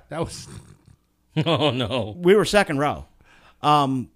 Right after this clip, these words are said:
Speaker 3: second or third, somewhere
Speaker 2: Yeah,
Speaker 3: around
Speaker 2: yeah.
Speaker 3: there. Um, but
Speaker 1: That was
Speaker 3: like,
Speaker 1: such a fun show.
Speaker 3: I got tickets for Slipknot up at Montage
Speaker 2: Mm-hmm.
Speaker 3: a few years back,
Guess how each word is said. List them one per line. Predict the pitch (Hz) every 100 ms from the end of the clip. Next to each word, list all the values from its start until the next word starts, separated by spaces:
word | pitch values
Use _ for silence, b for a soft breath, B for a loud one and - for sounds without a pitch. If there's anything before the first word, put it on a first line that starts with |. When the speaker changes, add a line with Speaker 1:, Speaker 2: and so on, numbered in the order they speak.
| _ _
Speaker 3:
second | - 202 196 196
or | 131
third, | 127 104 82
somewhere | - 156 139
Speaker 2:
Yeah, | 107
Speaker 3:
around | 92 92
Speaker 2:
yeah. | 131 85 B B B
Speaker 3:
there. | 165
Um, | 156 131 120 - _
but | 135 175 160 123 -
Speaker 1:
That | 127
was | 123
Speaker 3:
like, | 151 160
Speaker 1:
such | 117
a |
fun | 120 117
show. | 107 117 110 -
Speaker 3:
I | 175
got | 220 202
tickets | - 208 196 -
for | - 151 131
Slipknot | - 214 - 131 90 _ _ _ _ _ 143
up | 165
at | 151 139 - -
Montage | 156 196 196 104 65 -
Speaker 2:
Mm-hmm. | 160 190 202 - _ _ _ _ _ _ _ _ _ _ _ -
Speaker 3:
a | 143
few | 139 165
years | 147 139 120 104
back, | 117 98 95 -